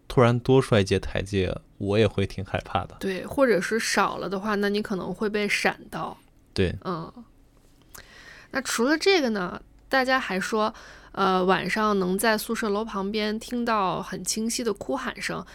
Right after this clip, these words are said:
Speaker 2: 那在空旷的宿舍区呢，晚上就显得特别的瘆人。那也不知道到底是那些跳楼死去的学生的冤魂在哭喊，还是到底是什么发出的声响，也不得而知。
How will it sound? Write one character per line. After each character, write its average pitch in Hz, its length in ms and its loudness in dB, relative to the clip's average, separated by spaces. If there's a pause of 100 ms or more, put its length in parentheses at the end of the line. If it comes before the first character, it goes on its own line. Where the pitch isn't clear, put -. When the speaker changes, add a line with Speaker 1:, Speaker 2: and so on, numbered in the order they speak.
(120)
Speaker 2:
那 190 120 -4
在 196 180 0
空 247 300 -4
旷 254 220 -4
的 190 80 -2
宿 - 180 -4
舍 220 160 -2
区 - 220 -8
呢， 226 140 -2
晚 180 160 -6
上 180 100 -8
就 180 80 -4
显 - 160 -4
得 185 80 -12
特 202 100 -8
别 190 120 -4
的 196 80 -4
瘆 226 240 0
人。 165 300 -6 (360)
那 190 140 -2
也 185 120 0
不 180 160 -8
知 233 120 -6
道 240 120 2
到 233 220 2
底 185 180 -4
是 196 380 0 (300)
那 214 160 2
些 220 180 0
跳 233 240 0
楼 196 160 2
死 - 160 -2
去 202 140 -4
的 196 80 2
学 185 240 -4
生 240 180 -2
的 233 80 0
冤 302 260 4
魂 202 220 2
在 170 160 -2
哭 170 200 -12
喊， - 200 -8
还 - 180 -6
是 185 320 -2
到 185 160 -2
底 175 80 -8
是 170 120 -10
什 175 120 -6
么 170 120 -8
发 180 160 -6
出 185 120 -8
的 180 80 -2
声 196 220 -2
响， - 220 -4
也 - 100 -12
不 - 80 -14
得 185 100 -10
而 170 200 -4
知。 180 280 -2